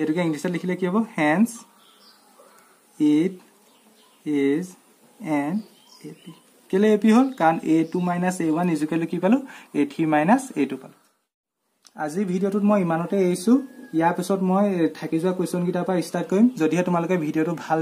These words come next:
পালা, তেনেহ'লে চেনেলটো ছাবস্ক্ৰাইব কৰিবা, লগতে বন্ধুবৰ্গৰ লগত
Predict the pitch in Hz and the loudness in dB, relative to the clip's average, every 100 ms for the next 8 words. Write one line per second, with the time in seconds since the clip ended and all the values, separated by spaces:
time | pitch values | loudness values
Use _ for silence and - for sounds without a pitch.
0 | 160 165 170 156 147 151 160 156 143 143 | 0 -2 -2 0 -2 -2 -4 -2 -2 -2
1 | 151 - 151 - 165 165 165 175 165 147 | -4 -6 -8 -4 -6 -2 -2 0 0 -2
2 | 151 143 139 143 151 147 147 147 | -2 -2 -2 -2 -2 0 0 0